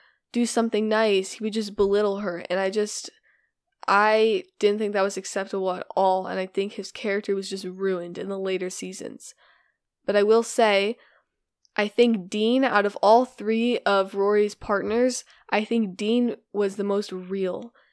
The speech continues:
And when I say real, I mean he represented a real person who has flaws. You know, real people get jealous. Real people get stuck on other people, and it's hard to move on. Now, I'm not saying real people cheat on their partners. No. <laughs> No, that's not what I'm saying.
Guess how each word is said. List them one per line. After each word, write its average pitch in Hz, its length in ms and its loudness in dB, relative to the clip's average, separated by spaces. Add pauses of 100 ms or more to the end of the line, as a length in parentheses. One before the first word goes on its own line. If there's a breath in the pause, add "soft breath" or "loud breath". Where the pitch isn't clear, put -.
(180)
And - 80 -2
when 226 60 4
I 214 60 4
say 202 200 -2
real, 220 680 2
I 208 80 0
mean 220 200 2
he 220 180 -2
represented 196 880 0 (320 soft breath)
a 214 80 2
real 214 460 4
person 208 540 -4
who 208 160 -4
has 214 420 -2
flaws. - 580 -2 (360 soft breath)
You 214 80 -2
know, 220 80 6
real 233 280 2
people 240 440 0
get 185 240 0
jealous. 202 440 0
Real 233 220 4
people 220 420 2
get 202 320 -2
stuck - 440 -2
on 208 160 -2
other 196 240 0
people, 190 540 -4
and 185 360 -6 (640 soft breath)
it's - 140 -18
hard 214 180 0
to 220 60 -2
move 208 200 2
on. 185 140 2
Now, 185 120 0
I'm 190 60 -2
not 196 160 -4
saying 180 360 -6
real 285 240 0
people 254 400 -2
cheat 220 240 -6
on 208 140 -2
their 196 120 -6
partners. - 500 -10
No. 196 340 -8
<laughs> - 600 -14
No, 220 420 0
that's 196 220 -10
not 196 80 -2
what 190 100 -4
I'm 180 120 -6
saying. - 280 -12